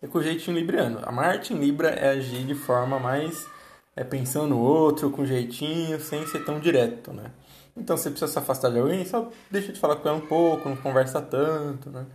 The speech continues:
E você vai, vai buscando outras pessoas, se você tem essa necessidade, né? Geralmente, o ascendente em Libra tem essa necessidade, né? Óbvio que depende do resto do mapa, mas no, no genérico aqui, na dica que eu tô dando, né, pros ascendentes,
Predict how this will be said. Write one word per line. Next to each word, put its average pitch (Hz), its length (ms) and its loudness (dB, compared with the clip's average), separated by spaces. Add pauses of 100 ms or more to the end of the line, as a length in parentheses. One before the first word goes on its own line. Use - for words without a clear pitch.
(500)
E 135 80 -6
você 139 180 0
vai, 139 180 -6
vai 131 180 4
buscando 135 340 0
outras 131 220 -2
pessoas, 143 600 0
se - 200 -12
você - 180 -14
tem 117 100 -6
essa 113 140 -10
necessidade, 127 560 -2
né? 120 140 -4
Geralmente, 139 680 0
o - 20 0
ascendente 117 440 -6
em 120 60 -8
Libra 117 180 -4
tem 117 220 -8
essa - 160 -8
necessidade, 120 560 -2
né? 123 140 -6 (520)
Óbvio 147 280 2
que - 80 -14
depende 147 300 -2
do 143 60 -2
resto 135 120 0
do 160 80 -2
mapa, - 400 -6
mas 165 440 -2 (840)
no, 123 680 -4
no 127 140 -4
genérico 135 520 4
aqui, 117 120 -4
na 127 120 4
dica 143 300 -2
que - 80 -12
eu 120 60 -8
tô 120 120 -4
dando, 131 300 0
né, 120 100 0
pros 123 220 -4
ascendentes, 139 680 -4